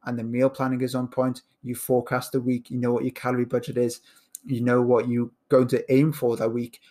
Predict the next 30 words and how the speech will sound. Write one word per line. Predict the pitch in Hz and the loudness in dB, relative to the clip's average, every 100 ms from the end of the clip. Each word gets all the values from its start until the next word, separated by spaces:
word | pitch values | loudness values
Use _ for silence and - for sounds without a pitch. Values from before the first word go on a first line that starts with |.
| _ - | _ 0
but | 123 | 2
then | 123 117 120 120 | 2 0 -2 0
know | 123 123 131 127 | 2 4 2 -2
and | 117 | -8
acknowledge | 117 127 120 120 120 117 | -6 -4 -2 0 0 -2
your | 120 | -6
K | - 123 | -2 -4
P | 120 120 | -4 -2
Is, | 120 143 190 - - _ - | 2 2 2 -4 -14 _ -10
again, | 131 127 117 117 - | -4 0 -2 -4 -10
performance, | - - 123 120 120 - | -12 -4 -2 -2 -4 -10
recovery, | 127 117 117 117 | -8 -6 -6 -6
freshness, | - 113 - 117 | -4 -4 -4 -12
fatigue, | - - 123 120 120 - _ _ _ _ | -12 -12 -6 -6 -6 -10 _ _ _ _
um, | 123 117 113 113 110 | 0 2 0 -2 -6
mood, | 131 123 123 120 120 - 127 185 | -2 2 4 2 0 -8 -12 -6
libido, | 123 123 123 120 | -4 0 0 4
all | 180 170 | 6 6
that | 151 | 4
kind | 127 | 0
of | 120 | -2
stuff. | - 113 - _ _ _ _ _ _ - | -2 -4 -4 _ _ _ _ _ _ -4
As | 143 | 2
long | 147 | 2
as | 135 | 2
you're | 123 | 0
managing | 123 120 120 131 113 | 0 -2 -8 -10 -4
them | 117 127 196 - _ | -2 2 0 -2 _
and | 127 117 113 | -4 -4 -4
you | 113 117 | -6 -8